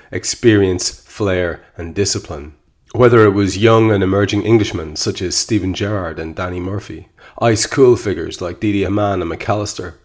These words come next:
or effective attack-minded midfielders in Patrick Berger, Vladimir Smicer, and Barmby, Liverpool had all bases covered.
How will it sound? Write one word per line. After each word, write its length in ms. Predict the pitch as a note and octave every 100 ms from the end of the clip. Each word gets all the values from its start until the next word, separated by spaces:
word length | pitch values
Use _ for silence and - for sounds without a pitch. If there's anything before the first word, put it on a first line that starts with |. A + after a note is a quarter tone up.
| _ - - -
or 120 | B2
effective 580 | A2 D#3 C3+ - G#2+ F#2+
attack-minded 640 | F#2 A2+ - G#2+ G2+ F2+
midfielders 600 | F#2 F#2+ - A2 G2 F2
in 100 | F2
Patrick 420 | E2 G2+ F2+ - -
Berger, 440 | G2 E2+ D#2+ E2
Vladimir 340 | F2 F2+ E2+ E2
Smicer, 560 | - A#2 A2 G2+ D#2 - _ -
and 180 | F2 E2+
Barmby, 480 | G#2+ A2 F2+ D#2 - _ _ _ _
Liverpool 480 | G#2 A2 F#2 F2+ E2
had 200 | - E2+
all 320 | - F#2 F#2
bases 480 | F2+ E2+ D#2 - -
covered. 440 | - G#2+ G2 E2